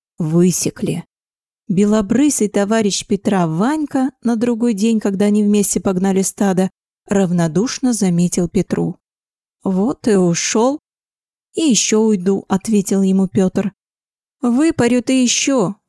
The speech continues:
и не так. Не каждый раз». «А больно пороли?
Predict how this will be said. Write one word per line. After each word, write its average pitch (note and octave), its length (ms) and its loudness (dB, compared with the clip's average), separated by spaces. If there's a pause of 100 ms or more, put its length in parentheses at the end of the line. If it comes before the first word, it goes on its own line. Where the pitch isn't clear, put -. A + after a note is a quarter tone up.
и G#3+ 100 0
не A3+ 160 2
так. A3+ 460 -2 (520)
Не A#3 220 0
каждый A3 460 0
раз». A#3+ 420 -2 (880)
«А G3+ 120 0
больно F#3 420 2
пороли? G3 500 0